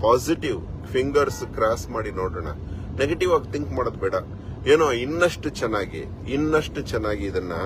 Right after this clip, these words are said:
ಒಂದ್ ನಿಮಿಷ ಯಾರೋ ಮಾತಾಡಕ್ ಬಂದಂಗಿದೆ. ಓ, ಶ್ರೀ ಎನ್ ಆರ್, ವಿನೋದ್ ಕುಮಾರ್, ಶ್ರೀನಿವಾಸ್. Allow viewers to request you to join you. ಯಾರ್ಯಾರು ಇದ್ದಾರೆ? ಹ್ಮ್, ಮಾತಾಡ್ಬೇಕಂತ ಯಾರಾದ್ರೂ?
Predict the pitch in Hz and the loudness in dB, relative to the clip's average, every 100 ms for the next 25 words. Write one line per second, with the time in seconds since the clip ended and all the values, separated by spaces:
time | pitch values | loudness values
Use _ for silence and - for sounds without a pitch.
0 | 127 - - 85 - 104 90 90 101 85 | -4 -6 -8 -8 -4 0 2 2 0 -2
1 | 95 95 110 107 92 87 82 80 78 - | -2 -4 -2 -2 -2 -4 -4 -6 -8 -8
2 | - - - - - - - 104 120 - | -10 -10 -10 -10 -10 -10 -6 -2 -2 -2
3 | - - 98 113 107 95 92 87 - - | -6 -10 -10 -6 -6 -4 -4 -4 -4 -6
4 | 90 104 - - 87 80 69 - - - | -6 -6 -6 -8 -8 -6 -8 -10 -10 -10
5 | - - - - - - 104 101 107 98 | -12 -12 -12 -12 -12 -12 -10 -8 -6 -4
6 | 76 - - - - - - - - - | -6 -8 -10 -12 -12 -12 -12 -12 -12 -10
7 | - - - - - - 90 117 117 104 | -12 -12 -12 -12 -10 -6 -2 0 0 -2
8 | 107 110 - 101 92 104 104 101 95 - | -2 -4 -4 -6 -6 -6 -6 -6 -8 -6
9 | 85 87 87 80 - - - - - - | -4 -4 -4 -8 -10 -10 -10 -10 -10 -10
10 | - - - - - - - - - - | -10 -10 -10 -10 -10 -10 -10 -12 -12 -12
11 | - - - 90 98 101 90 82 78 87 | -12 -10 -8 -6 -6 -4 -4 -4 -4 -6
12 | - - - - - - - - - - | -8 -10 -10 -8 -10 -10 -8 -8 -8 -8
13 | - - - - - - - - - - | -8 -10 -10 -10 -10 -8 -6 -6 -8 -10
14 | - - - - - - - - 101 101 | -10 -10 -10 -10 -12 -12 -12 -12 -10 -10
15 | 92 92 90 87 98 85 90 90 80 80 | -8 -8 -6 -4 -2 -2 -2 -6 -6 -6
16 | 78 80 82 85 85 | -4 -4 -4 -6 -8